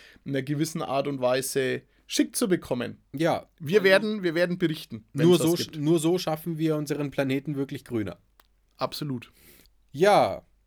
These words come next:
Speaker 2: lieber Michi.
Speaker 1: Das war's.
Speaker 2: Das war's.
Speaker 1: Schön war's.
Speaker 2: Wir danken sehr für die Aufmerksamkeit, fürs Zuhören. Schaltet nächste Woche wieder ein zu einer weiteren spannenden Folge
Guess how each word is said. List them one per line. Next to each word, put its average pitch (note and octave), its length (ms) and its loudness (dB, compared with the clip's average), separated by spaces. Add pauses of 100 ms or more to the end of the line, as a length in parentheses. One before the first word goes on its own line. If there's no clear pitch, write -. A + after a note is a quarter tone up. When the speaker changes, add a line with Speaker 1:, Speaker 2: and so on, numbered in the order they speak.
Speaker 2:
lieber C3+ 260 0
Michi. A2 380 -4 (720)
Speaker 1:
Das G2 160 -8
war's. C3 400 -4 (160)
Speaker 2:
Das C#3+ 160 0
war's. C#3 420 0 (300)
Speaker 1:
Schön D3+ 380 -4
war's. G3+ 300 -4 (360)
Speaker 2:
Wir D3+ 160 2
danken D#3 380 0
sehr D#3 480 2 (160)
für C#3 380 -2
die B2 160 -4
Aufmerksamkeit, F#3+ 760 -2
fürs - 220 -8
Zuhören. G3+ 480 -2 (400)
Schaltet D3 560 0
nächste F#3+ 480 -4
Woche D#3+ 220 -2
wieder D3+ 220 -2
ein D3 280 -4
zu - 200 -6
einer A2 280 -4
weiteren E3+ 380 -2
spannenden E3 440 -4
Folge D#3+ 460 -2